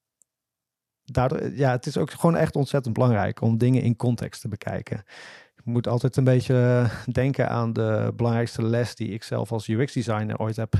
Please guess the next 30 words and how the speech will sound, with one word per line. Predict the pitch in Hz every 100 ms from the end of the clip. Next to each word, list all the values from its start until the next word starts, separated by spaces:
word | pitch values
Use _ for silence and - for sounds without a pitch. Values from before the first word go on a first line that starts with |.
| -
geleerd. | - - 110 107 110 - - -
En | - 104
dat | 104
was, | 117 110 - - -
ehm, | 110 107 107 104 - -
hoe | - 117
belangrijk | 127 139 135 127
het | 135 -
is | 131 143 - - _ - - -
om | - 123 117
te | -
vergeten | 110 - 127 139 131
wat | 117
je | -
in | 113
een | 107
vorig | - 123 135 -
project | - 113 110
hebt | - -
geleerd. | - 101 107 139 - - _ _ _ - - _
Eh, | - 110 107 107 -
en | 113 113
altijd | 131 131 113
nieuwsgierig | 117 - 139 135
te | -
blijven | 113 113 110 107 -
in | 117
een | 110
nieuw | 110 123
project. | - 101 92 - - - _